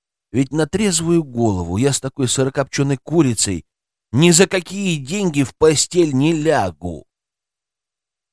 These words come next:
А как выпью, блин, вокруг букеты красавиц расцветают».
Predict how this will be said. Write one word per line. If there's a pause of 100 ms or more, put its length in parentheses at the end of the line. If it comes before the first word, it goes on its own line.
(520)
А
как
выпью, (360)
блин, (400)
вокруг
букеты
красавиц
расцветают».